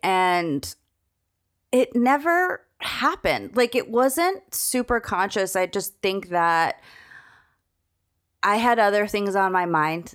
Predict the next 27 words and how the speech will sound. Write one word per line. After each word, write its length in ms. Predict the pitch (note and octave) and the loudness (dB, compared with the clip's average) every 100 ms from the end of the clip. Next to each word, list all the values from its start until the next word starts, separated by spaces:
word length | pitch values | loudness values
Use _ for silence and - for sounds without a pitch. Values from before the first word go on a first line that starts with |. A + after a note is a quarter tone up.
| - | -2
that 160 | F3+ E3+ | 0 2
I 100 | F3 | 2
wanted 320 | E3+ E3+ E3+ | 2 0 -2
to 100 | F3 | -8
do. 420 | D#3+ D#3 D3+ D3+ - | -4 0 2 0 0
I 180 | - F#3 | 2 4
had, 300 | F#3+ G3+ F3+ | 2 0 0
at 220 | - E3 | -2 0
that 260 | G3 G3 G3+ | 2 2 2
point, 280 | - F#3+ - | -2 -2 -2
started 380 | - F#3 E3+ D#3+ | -4 -2 -2 0
watching 400 | D#3+ E3+ F3 E3+ | 0 0 -2 -4
my 160 | D#3+ | -4
friends 500 | D#3+ E3 D#3 D3+ D3 - | -4 -2 -2 -2 -6 -6
have 300 | F3+ D3+ D#3 | -2 -2 -4
children. 640 | - F#3 F#3 D#3+ D3+ D3 - | -2 -2 0 0 -2 -4 -2
And 400 | F3 E3 E3 D#3+ - - _ _ _ _ _ _ | 0 2 0 -4 -12 -20 _ _ _ _ _ _
I, 120 | F3 E3+ | 0 2
I 80 | G3 | 0
mean, 160 | F#3+ F3 | 0 2
I, 180 | F3 E3 D#3 - _ - | 4 4 2 -2 _ 2
I 100 | G3+ | 4
actually 480 | G3 G3+ A#3 G3+ D3 | 4 2 0 2 0
filmed 640 | - F#3+ F3 D#3+ D3+ - _ | 0 2 2 0 -8 -10 _
my 260 | E3 E3 C#3+ | -4 -2 0
best 320 | C#3 C#3+ - | -2 -2 -4
friend's 420 | D#3+ C#3+ C3+ A#2+ | -4 -2 -4 -8